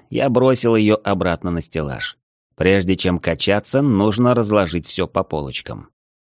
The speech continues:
«Как исследователю и проводнику мне нужна информация о том, что будет с информацией текущей эпохи при рестарте. Будет ли она актуальной? Можно ли будет ее использовать без нарушения правил игры?»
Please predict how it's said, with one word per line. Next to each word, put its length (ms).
«Как 240
исследователю 760
и 40
проводнику 640
мне 200
нужна 380
информация 680
о 40
том, 240
что 240
будет 300
с 40
информацией 680
текущей 500
эпохи 400
при 140
рестарте. 680
Будет 400
ли 80
она 360
актуальной? 680
Можно 340
ли 100
будет 320
ее 200
использовать 580
без 200
нарушения 580
правил 320
игры?» 340